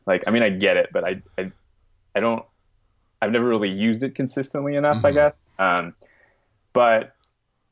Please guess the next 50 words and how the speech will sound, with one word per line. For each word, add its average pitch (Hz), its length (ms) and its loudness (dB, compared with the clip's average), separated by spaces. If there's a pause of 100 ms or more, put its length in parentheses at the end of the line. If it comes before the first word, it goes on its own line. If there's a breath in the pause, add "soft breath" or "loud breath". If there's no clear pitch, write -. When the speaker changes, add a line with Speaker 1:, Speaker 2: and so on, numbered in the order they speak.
(140)
Speaker 1:
you 123 80 -4
know, 117 140 2
my, 98 260 0
uh, 92 320 -2 (720 loud breath)
my 113 80 -4
day 123 160 0
job 113 240 2
had, 90 200 -8
um, 87 440 -8 (840)
I 92 80 0
was, 90 320 -10 (180)
had 107 140 -6
this - 240 -10 (100)
tablet 123 400 0
from 98 180 -8
work, 107 300 0
and 90 240 -14
I 87 120 -8
was, 87 340 -12 (340)
you 98 80 -4
know, 80 80 -4
sitting 104 260 0
at 98 60 -2
home, 101 140 -2
and 92 80 -2
I - 20 -6
haven't 135 180 0
really 98 160 -2
used 104 260 -2
one 95 100 -4
before. 87 280 -6
I'd 90 120 -2
never 98 200 0
really 90 200 -2
used 90 200 -8
Photoshop 98 460 2
ever. 92 380 0 (360)
Um, 87 460 -2
and 87 160 -8
so 90 320 2
I 87 60 0
started, 98 480 2 (320)
you 92 80 -6
know, 85 100 -4
just 90 280 -10
drawing 104 400 0
on 82 120 -14
it. - 100 -16 (280)
And, 90 220 -6
uh, 90 400 0